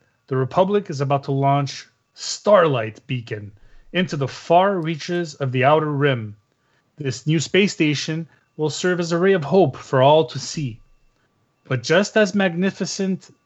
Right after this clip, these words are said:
just as a magnificent renaissance spreads throughout the Republic, so does a frightening new adversary. Now, the Guardians of Peace and Justice must face a threat to themselves,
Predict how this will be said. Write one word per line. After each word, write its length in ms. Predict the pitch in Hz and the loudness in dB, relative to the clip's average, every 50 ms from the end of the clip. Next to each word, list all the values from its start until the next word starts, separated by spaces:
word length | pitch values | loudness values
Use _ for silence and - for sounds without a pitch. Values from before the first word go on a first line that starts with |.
| _ _ - | _ _ -4
just 340 | 135 127 147 196 220 - - | 0 2 4 2 2 2 -2
as 340 | - 147 160 165 160 147 131 | 0 2 2 4 4 2 0
a 40 | 131 | 0
magnificent 760 | 131 127 131 131 123 131 156 151 - 185 - - 190 170 - - 139 _ - | -2 -2 -2 -2 -2 -4 -6 -6 -6 -10 -8 -8 -8 -10 -10 -14 -20 _ -6
renaissance 560 | 139 147 170 185 170 143 - 147 139 131 120 | -2 0 0 0 0 -4 -4 -4 -4 -4 -4
spreads 380 | - - - 156 160 165 147 - | -8 -6 -4 -2 -2 -2 -4 -6
throughout 340 | - 156 147 139 151 170 - | -6 -2 0 0 0 0 -2
the 60 | 180 | -4
Republic, 580 | 175 170 - 170 170 147 127 117 113 113 - _ _ _ _ _ _ _ _ _ _ | -4 -2 0 0 0 0 0 -4 -6 -8 -12 _ _ _ _ _ _ _ _ _ _
so 320 | - - - - - 240 247 | -14 -12 -6 -2 0 0 0
does 180 | 220 226 214 185 | 0 0 0 -2
a 40 | 156 | -4
frightening 680 | - - - - 185 208 202 - 180 208 220 208 202 | -6 -6 -2 0 0 0 0 -2 -2 0 0 2 2
new 180 | 185 185 190 180 | 2 2 2 2
adversary. 800 | 170 180 175 160 147 135 - - 143 131 120 113 107 107 104 - _ _ _ _ _ _ _ _ _ _ _ _ _ _ | 2 2 0 0 -2 -2 0 2 2 2 2 0 -2 -6 -10 -16 _ _ _ _ _ _ _ _ _ _ _ _ _ _
Now, 560 | - 131 139 143 147 160 175 208 240 247 - _ _ _ - | 0 2 2 4 4 2 2 0 -2 -6 -12 _ _ _ -8
the 100 | - 131 | -8 -6
Guardians 580 | 107 131 131 139 160 165 175 175 175 180 165 | -2 0 0 0 0 0 0 -2 -2 -4 -8
of 140 | 175 139 - | -10 -12 -10
Peace 340 | - - 180 180 156 - - | -8 -8 -6 -6 -6 -8 -6
and 120 | 180 160 139 | -6 -6 -2
Justice 600 | - 170 175 160 - - 147 139 135 - - - | -2 -2 -2 -2 -4 -6 -6 -6 -6 -6 -6 -2
must 280 | 139 131 120 123 - | -2 -2 -2 -4 -8
face 420 | - - - 151 175 185 170 - - | -10 -4 -2 0 0 0 -2 -6 -10
a 80 | 156 | -12
threat 360 | 135 - - 180 175 160 - | -12 -8 -4 -4 -4 -4 -4
to 100 | - 170 | -6 -6
themselves, 760 | 160 165 160 143 - - 147 135 123 113 113 107 - - - | -4 -4 -4 -2 0 2 4 4 4 2 -2 -6 -10 -14 -20